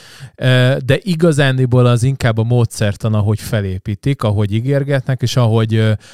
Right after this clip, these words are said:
ahogy, ahogy, ö, beszervezik az embereket. És azt mondom, hogy itt is persze vannak kivételek, és nem akarok ilyen f-,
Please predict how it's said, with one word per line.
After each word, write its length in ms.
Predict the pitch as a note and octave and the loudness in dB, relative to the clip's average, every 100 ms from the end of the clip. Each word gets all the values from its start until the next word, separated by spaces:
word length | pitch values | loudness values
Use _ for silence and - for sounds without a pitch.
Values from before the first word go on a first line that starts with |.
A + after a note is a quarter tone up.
| - | -12
ahogy, 340 | - G#2 G#2+ G2+ - - - | -4 0 0 -2 -10 -20 -8
ahogy, 460 | A#2+ G#2+ A2 G#2+ | -4 -2 -2 0
ö, 280 | A2 G#2+ G#2+ G#2+ | 2 2 2 2
beszervezik 640 | A2+ - A2 G#2 G#2 A2 | -2 0 -2 -2 -2 0
az 100 | A2 | 0
embereket. 680 | A2 A2 B2 - C#3 - - | 0 0 -2 -2 -4 -6 -6
És 160 | A#2+ C3+ | -2 0
azt 200 | D3+ - | 0 2
mondom, 200 | C#3+ C3 | 2 4
hogy 200 | C3 D3+ | 2 2
itt 260 | F3+ - | -2 0
is 160 | F#3 - | -2 0
persze 360 | D3 B2 - | 0 0 0
vannak 420 | B2 A#2 A2 G#2+ - | 0 0 0 -4 -4
kivételek, 680 | A2+ G2+ G#2 - A2+ A2+ A#2 | -6 -2 -4 -4 -4 -2 -4
és 120 | - | -2
nem 140 | B2 | 0
akarok 400 | A#2 - A2 - | 0 0 -2 -2
ilyen 200 | A2 G#2 | -4 -4
f-, 240 | - - | -6 -14